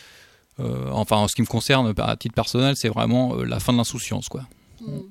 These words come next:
Speaker 1: On, on, euh, euh, avec une, cette prise de conscience, euh,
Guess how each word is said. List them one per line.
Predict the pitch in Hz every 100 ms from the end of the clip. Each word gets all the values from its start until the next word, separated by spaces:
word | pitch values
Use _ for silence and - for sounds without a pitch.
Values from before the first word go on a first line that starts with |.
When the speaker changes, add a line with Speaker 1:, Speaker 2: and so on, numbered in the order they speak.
| - -
Speaker 1:
On, |
on, | - 127 120
euh, | 117 110 110 113 117 - - - - - - -
euh, | - 62 62 64 65 50 - - - -
avec | 85 - -
une, | 113
cette | 107 120 -
prise | - 123 110
de | 104 104 104 107 113 117 85 -
conscience, | 139 113 - 143 135 -
euh, | 113 110 107 107 110 107 - - -